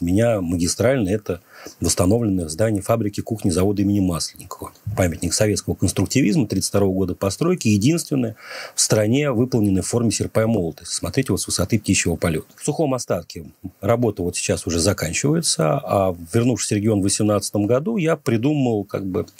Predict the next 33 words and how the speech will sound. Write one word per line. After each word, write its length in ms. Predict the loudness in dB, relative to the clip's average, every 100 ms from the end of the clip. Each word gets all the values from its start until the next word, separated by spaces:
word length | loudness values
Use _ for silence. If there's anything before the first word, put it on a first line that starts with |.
| -18 -14 -14 -8 0
движение 420 | 2 4 2 0
вперед, 440 | -2 -2 0 -2 _ -4
э, 300 | 0 0 -2
и 300 | -4 -8 -6
возникла 480 | 0 2 2 0 -2
тогда 380 | 0 2 2 2
идея 340 | 0 0 -2 -8 -20 -20 _
сделать 360 | 0 2 2 0
там 320 | 0 0 -2 -10 _ _ _
филиал 380 | -2 2 4 4
сама 420 | 0 -4 -4 -6 -6
Третьяковской 540 | -4 -2 0 -2 -2 -2
галереи. 400 | 0 -2 -4 -12 _ _ _
И 40 | 0
опять 280 | 2 2 0
же, 120 | 0
не 80 | 2
сразу 380 | 2 2 0 -2
в 40 |
этом 220 | -2 -2
удалось 380 | 0 2 0 0
убедить. 640 | 0 0 0 -2 -4 -2
Многие 500 | 0 2 2 0 -2
считали, 380 | -2 -2 0 -2
что 160 | -4 -2
это 160 | 2
авантюра, 480 | 2 2 0 -2 0
но 280 | 2 2 0 _ _ -20 -20 -20 -20 -4
вот 180 | -2 -2 -6 -14 -14 -2
уже 260 | 2 4 2
официальный 560 | -2 -2 -2 -2 -4
филиал 380 | -6 -2 -2 -2
самарский 560 | -4 -2 -2 -4 -8